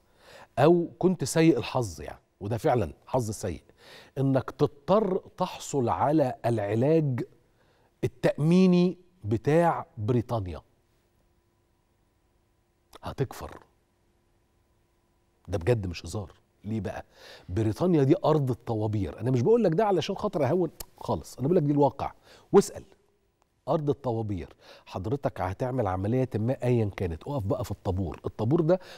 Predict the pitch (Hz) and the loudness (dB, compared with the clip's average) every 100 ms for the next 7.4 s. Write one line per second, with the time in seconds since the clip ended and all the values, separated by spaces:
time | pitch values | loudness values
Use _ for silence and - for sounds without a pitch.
0 | - 151 139 123 147 147 117 - 147 139 | -8 -4 0 0 2 2 0 0 0 0
1 | - 110 113 127 147 131 107 - 104 160 | 0 -4 -2 0 2 4 2 -2 0 2
2 | 151 127 127 - 131 127 - 117 90 87 | 2 0 -4 -4 0 0 0 -2 -2 -2
3 | 90 - - - - 151 165 143 151 113 | -6 -8 -16 -20 -6 0 2 2 2 2
4 | 76 69 - - - 139 170 - - - | -2 -6 -10 -20 -4 2 2 0 -6 -2
5 | 131 117 - 139 135 117 131 135 - 120 | 0 2 0 0 2 2 2 0 -2 -4
6 | 139 139 113 95 95 62 _ - 127 - | -2 0 0 -2 -6 -8 _ -6 -4 -4
7 | - 113 101 | -4 -4 -6